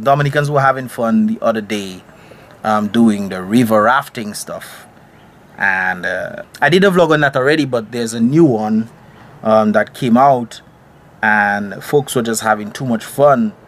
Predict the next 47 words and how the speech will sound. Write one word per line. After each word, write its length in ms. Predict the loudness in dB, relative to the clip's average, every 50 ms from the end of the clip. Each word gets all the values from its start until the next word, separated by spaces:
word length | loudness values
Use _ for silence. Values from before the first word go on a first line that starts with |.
| -20 -20 -20 -20 -20 -20 -20 -20 -20 -20 -20 -20 -20 -20 -20 -4 0
Um, 400 | 2 4 4 4 4 4 4 4
there's 180 | 4 2 2
another 260 | 2 2 2 2 2
YouTuber. 480 | 2 2 0 0 0 0 2 2 4 4
I 120 | 4 4
will 120 | 2 2 0
link 240 | 0 0 0 0 0
her 100 | 0 0
link 320 | 2 2 0 0 -2 -4
in 140 | -4 -4 -2
the 100 | -2 -2
description 480 | -4 -6 -6 -8 -8 -6 -2 0 2
below 320 | 4 4 4 4 2 0 0
so 140 | -2 0 0
you 80 | 0 0
guys 200 | 0 -2 -4 -4
can 160 | -6 -8 -6
check 200 | -6 -8 -4 -2
out 240 | -2 -2 -2 -6 -12 -20 -20 -20 -20 -20 -20 -20 -20 -20 -20 -16 -4
that 140 | -2 -2 -2
whole 140 | -2 -4 -2
Vibrations. 840 | 0 0 0 0 -2 -4 -2 -2 -2 -2 -2 -2 -4 -6 -6 -10 -14 -20 -20 -20 -20 -20 -20 -16 -6
Um, 640 | -2 0 2 2 2 2 -2 -2 -6 -6 -8 -10 -14 -18 -20 -20 -20 -18 -12
so, 360 | -6 -2 0 2 2 2 0 -2 -4
hey, 220 | -2 0 2 2 2
big 160 | 2 2 2
up 120 | 2 2
to 80 | 4 4
all 160 | 4 4 4
the 80 | 4 2
YouTubers 460 | 0 -2 -4 -2 0 0 0 0 0
in 80 | 0
Dominica, 380 | 0 2 0 0 -2 -8 -10 -12
man. 220 | -12 -12 -16 -18 -18 -8 0
Big 180 | 2 4 4 4
up 140 | 2 0 -2
to 80 | -2 2
y'all. 420 | 4 4 6 6 4 2 0 -4 _ _ -20 -20 -20 -20 -20 _ _
So, 220 | -12 -8 -6 -2
guys, 280 | 2 4 4 4 4 2
I 60 | 0
will 140 | 0 0 -2
def-, 220 | -4 -6 -6 -8 -10 -8 -6 0
definitely 520 | 2 2 0 2 0 0 0 0 -2 -4 -4
check 200 | -2 -2 0 2
it 80 | 4
out 340 | 4 4 2 0 -2 -10